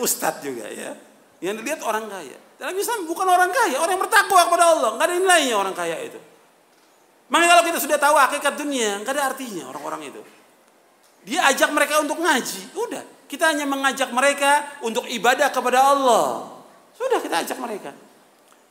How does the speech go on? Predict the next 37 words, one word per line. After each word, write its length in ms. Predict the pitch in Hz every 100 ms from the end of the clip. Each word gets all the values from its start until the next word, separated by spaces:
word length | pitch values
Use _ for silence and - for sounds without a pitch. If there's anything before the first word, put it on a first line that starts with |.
| _
Kalau 240 | - 320 320
mereka 240 | 285 294
dari 160 | 294 240
hartanya 400 | 285 294 294 277
mau 240 | 277 277
bantu 320 | 254 254 254
masjid, 640 | 254 254 - 262 247 233 - -
mau 80 | 254
bantu 320 | 254 254 269
pondok, 320 | 285 262 262
buat 160 | 381 -
dia, 320 | 640 539 240
bukan 240 | 226 285 262
buat 160 | 262
kita. 480 | 440 - 131 - - - _ _ _ _ _ _ _ _ _
Bukan 240 | 247 302
buat 160 | 302 320
pribadi 320 | 339 339 359
kita, 240 | 359 311 349
buat 160 | 392
dia 240 | 571 440 254
di 80 |
akhirat 320 | 254 262 226 220
pahalanya, 480 | 202 202 196 131
bukan 160 | 156 214
buat 160 | 226 226
kita. 240 | 381 - - - _ _ _ _ _ _ _ _ _ _ _
Kita 240 | 254 285
hanya 160 | 294 330
mengajak. 720 | 359 392 339 202 160 - - - _ _ _ _
Tapi 240 | 277 285
jangan 240 | 233 247 277
kemudian 180 | 247 247
kita 480 | 240 233 247 - -
dekati 480 | 190 233 214 - 202
orang-orang 560 | 196 185 190 185 180
kaya 240 | 180 175